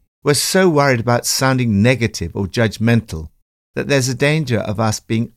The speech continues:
unloving by not being sufficiently bold in warning people of the dangers ahead. It was love for God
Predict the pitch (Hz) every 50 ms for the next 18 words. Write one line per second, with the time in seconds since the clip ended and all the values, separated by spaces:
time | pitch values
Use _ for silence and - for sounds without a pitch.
0 | - 135 156 160 151 127 104 87 82 - 82 82 92 98 _ _ _ _ _ _
1 | - 127 131 135 147 180 180 - - 147 131 127 - - 120 - 160 131 - -
2 | - 120 98 80 80 107 113 127 143 135 120 98 85 82 80 - _ _ _ _
3 | _ - 139 131 120 117 120 131 143 156 175 180 180 175 170 143 120 - 110 98
4 | 80 - - - 67 71 - _ _ _ _ _ _ - 113 107 107 117 101 98
5 | - 127 131 135 135 131 113 117 95 98 110 95 - 92 92 90 82 80 - -
6 | _ _ _ _ _ _ _ _ _ _ _ _ _ _ _ _ _ _ _ _
7 | _ _ _ - - 143 135 143 139 123 143 160 175 - - 185 156 120 - 123
8 | 131 127 113 92 92 85 -